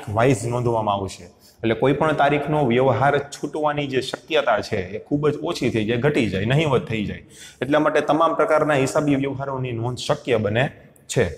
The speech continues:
આ પહેલો લાભ છે કોનો? તો કે આમનોનનો. ત્યાર પછી આગળ છે વિગતવાર માહિતી. બીજું મહત્વ શું આપેલું છે આમનોનનું? વિગતવાર માહિતી.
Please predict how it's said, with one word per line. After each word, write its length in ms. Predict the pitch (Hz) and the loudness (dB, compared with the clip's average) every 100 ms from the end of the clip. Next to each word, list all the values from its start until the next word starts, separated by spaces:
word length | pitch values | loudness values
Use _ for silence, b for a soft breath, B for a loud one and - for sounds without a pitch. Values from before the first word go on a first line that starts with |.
| B B B B - | B B B B -2
આ 80 | 123 | 0
પહેલો 360 | 147 160 156 | 4 4 6
લાભ 260 | 151 151 151 | 6 4 2
છે 200 | - 156 | 0 0
કોનો? 720 | - - - 139 147 131 - - | -2 -4 0 2 2 -2 -6 -4
તો 80 | |
કે 480 | 117 131 151 - - 127 | 0 2 0 -4 -6 0
આમનોનનો. 640 | 147 160 156 143 143 143 B B B - | 2 4 4 2 0 -4 B B B 0
ત્યાર 200 | 143 147 | 2 2
પછી 220 | 151 160 | 2 4
આગળ 300 | 143 147 156 | 4 6 4
છે 380 | 147 147 151 90 | 4 2 2 0
વિગતવાર 500 | 120 135 143 147 139 | 2 2 2 2 2
માહિતી. 540 | 127 131 135 135 135 - - _ _ _ _ _ _ _ _ _ 110 | 4 2 2 -2 -6 -8 -20 _ _ _ _ _ _ _ _ _ -2
બીજું 260 | 117 131 | 2 2
મહત્વ 340 | 127 131 131 135 | 2 2 0 -2
શું 240 | 147 139 | 0 0
આપેલું 300 | 139 135 131 | 2 2 2
છે 80 | 131 | 0
આમનોનનું? 760 | 120 123 123 120 123 123 - _ b b - | 0 0 0 0 -4 -6 -12 _ b b -2
વિગતવાર 680 | 98 120 135 - 135 135 131 | 2 4 2 2 4 4 4
માહિતી. 580 | 110 123 139 107 - | 2 2 2 0 -2